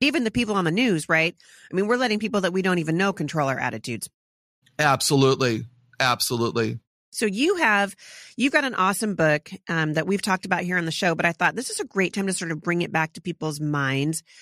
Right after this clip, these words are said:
Speaker 1: Um, you did a, you wrote a book called Start with the Heart,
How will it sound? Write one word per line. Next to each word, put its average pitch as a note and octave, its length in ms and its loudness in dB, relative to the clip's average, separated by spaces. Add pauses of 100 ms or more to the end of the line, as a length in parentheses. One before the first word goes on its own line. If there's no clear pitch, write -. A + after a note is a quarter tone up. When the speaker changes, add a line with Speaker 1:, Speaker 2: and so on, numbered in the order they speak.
(320)
Speaker 1:
Um, D#3+ 500 -2
you F#3 180 -2
did G#3 140 0
a, G3 380 0
you G3+ 180 -4
wrote G#3 160 0
a G#3+ 60 -4
book F3+ 160 -2
called E3+ 240 -4
Start D#3 240 -2
with D#3+ 100 -4
the D#3+ 80 -2
Heart, C#3 300 -2